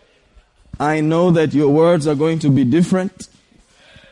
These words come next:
I know that things are going to change.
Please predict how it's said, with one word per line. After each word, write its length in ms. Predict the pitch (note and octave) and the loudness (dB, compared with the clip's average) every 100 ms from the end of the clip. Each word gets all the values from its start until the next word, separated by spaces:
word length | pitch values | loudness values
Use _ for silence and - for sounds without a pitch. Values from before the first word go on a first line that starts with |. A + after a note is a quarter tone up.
| _ _ - | _ _ -6
I 180 | D3 D3+ | -4 -2
know 300 | D#3+ F3+ E3+ | 0 2 2
that 240 | D3+ - | -2 -4
things 280 | F3 F3 D#3 | -6 -4 -4
are 120 | C#3 | -2
going 240 | C#3+ D#3+ | -2 -2
to 100 | D3 | -4
change. 720 | B2+ D3+ D3+ C3+ A2+ G#2+ - | -6 -6 -6 -6 -10 -14 -20